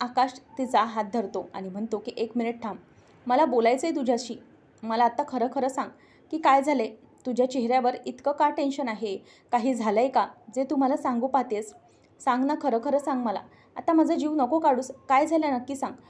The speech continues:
तुला कोणी काही बोललंय का?" असं म्हणून आता भूमीला तो विचारू लागतो.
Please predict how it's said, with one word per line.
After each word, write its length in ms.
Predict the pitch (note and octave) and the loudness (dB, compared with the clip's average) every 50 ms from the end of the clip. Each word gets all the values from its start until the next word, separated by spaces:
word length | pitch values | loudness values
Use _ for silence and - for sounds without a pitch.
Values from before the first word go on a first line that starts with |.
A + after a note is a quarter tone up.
| _ _ _ - | _ _ _ -2
तुला 120 | C4+ D4+ | 0 0
कोणी 240 | D#4 D#4+ D#4 D4 D#4+ | 2 2 2 2 2
काही 160 | D#4+ E4 D#4+ | 2 2 2
बोललंय 400 | E4 D#4+ C#4 B3 A3 G#3+ A3+ C4+ | 2 2 0 2 2 2 2 2
का?" 140 | C4 - A3+ - - - _ _ _ _ _ _ _ _ _ _ - - - | 2 0 -2 -2 -6 -14 _ _ _ _ _ _ _ _ _ _ -20 -12 -10
असं 160 | A#3+ A3+ - G#3+ | -4 0 0 0
म्हणून 300 | G#3+ G#3 G#3 G#3+ A3 A3 | 2 0 0 0 -2 0
आता 180 | A3 A3 A3+ | 2 2 2
भूमीला 360 | A3+ A3+ B3 A3+ G#3+ A3 B3 | 2 2 0 -2 -2 -2 -2
तो 100 | C4+ - | -2 -2
विचारू 380 | E4+ D#4+ D#4 - C4+ A#3 A#3+ D4+ | -2 -2 0 2 2 2 2 2
लागतो. 440 | D#4+ D#4 D#4+ - - C#4 A#3+ B3+ | 0 0 0 0 -2 -2 -2 -2